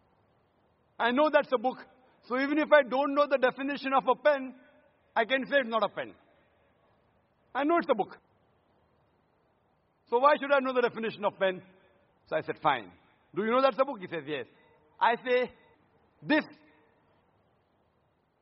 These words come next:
this is a kitab." If he said, "No, it's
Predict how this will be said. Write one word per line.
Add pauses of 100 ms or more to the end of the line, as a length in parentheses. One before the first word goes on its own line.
this (140)
is
a
kitab." (540)
If
he
said,
"No,
it's